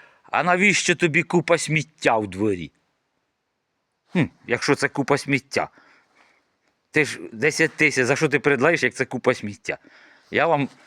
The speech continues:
тут уже пише, ну, людина неадекватна. А я вам не предлагаю, я вам кажу його ціну. Ну,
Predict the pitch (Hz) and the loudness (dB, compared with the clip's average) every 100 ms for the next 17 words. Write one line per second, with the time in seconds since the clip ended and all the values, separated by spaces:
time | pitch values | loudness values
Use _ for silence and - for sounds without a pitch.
0 | - - 135 127 127 131 120 123 113 269 | -6 -4 0 0 2 -2 0 0 0 -2
1 | 302 220 107 - - - - _ _ _ | -2 -6 -8 -16 -20 -20 -20 _ _ _
2 | _ _ - - - - 123 135 135 107 | _ _ -20 -18 -16 -8 -4 0 2 0
3 | 78 120 131 123 - 113 80 82 65 - | -2 0 2 0 0 -2 -2 -6 -12 -14
4 | - - 262 247 208 185 - 165 143 160 | -20 -2 2 4 4 2 2 2 4 4
5 | 214 160 135 143 135 139 127 151 120 120 | 4 2 4 2 2 0 2 2 2 0
6 | - - - - - _ _ _ _ _ | -6 -16 -18 -20 -20 _ _ _ _ _
7 | - _ _ _ _ _ _ _ _ _ | -20 _ _ _ _ _ _ _ _ _
8 | _ _ - 185 | _ _ -6 -6